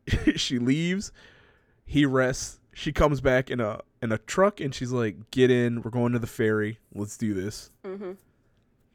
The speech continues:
Speaker 1: They get to the ferry.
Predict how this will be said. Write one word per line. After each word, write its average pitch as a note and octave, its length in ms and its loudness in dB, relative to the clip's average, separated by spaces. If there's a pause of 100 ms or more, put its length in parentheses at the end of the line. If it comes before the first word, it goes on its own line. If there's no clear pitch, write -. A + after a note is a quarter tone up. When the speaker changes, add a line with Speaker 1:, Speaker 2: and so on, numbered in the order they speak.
(2500)
Speaker 1:
They A#2 600 0 (340)
get C#3 160 -2
to C3+ 100 -4
the A#2 80 -4
ferry. G#2+ 580 -2